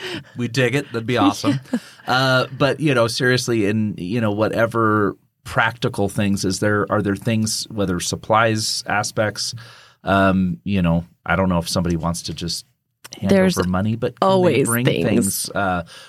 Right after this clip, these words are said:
Speaker 2: what things are you in need of, though, practically speaking, that people can, uh, just take from their supplies and, and
Speaker 1: Yeah.
Speaker 2: bring you? Is there anything in that realm?
Speaker 1: We would love to add some more seating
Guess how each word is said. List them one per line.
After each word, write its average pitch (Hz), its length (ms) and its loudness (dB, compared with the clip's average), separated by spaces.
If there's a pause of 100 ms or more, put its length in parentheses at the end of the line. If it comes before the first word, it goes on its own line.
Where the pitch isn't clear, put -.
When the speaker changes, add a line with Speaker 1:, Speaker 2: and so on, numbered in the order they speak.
Speaker 2:
what 165 140 0
things 180 240 2
are 175 100 4
you 151 280 4
in 123 200 0
need 127 220 0
of, 98 240 0
though, 90 360 0 (280)
practically 107 500 0
speaking, 85 440 0
that 78 100 0
people 85 260 -4
can, 82 380 0 (500)
uh, 85 380 0 (160)
just 92 340 -2 (380)
take 98 240 -2
from 87 480 2
their 90 160 2
supplies 82 640 0
and, 78 260 0
and 71 80 -4
Speaker 1:
Yeah. 98 200 4
Speaker 2:
bring 82 200 2
you? 69 160 -4 (200)
Is - 120 -8
there 82 100 -2
anything 85 220 -4
in 87 80 -4
that 90 160 -6
realm? 95 260 -4 (480)
Speaker 1:
We 240 300 4
would 240 180 4
love 196 300 4
to - 180 -6
add 170 220 2
some 185 160 0
more 170 160 2
seating 165 640 2